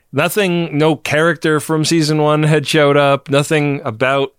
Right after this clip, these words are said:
anything had happened that would reveal that to me. But somehow they captured that. Something about the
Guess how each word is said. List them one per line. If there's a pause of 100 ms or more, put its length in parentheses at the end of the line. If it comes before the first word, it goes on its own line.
anything
had
happened
that
would
reveal
that
to
me.
But
somehow
they
captured
that.
Something
about
the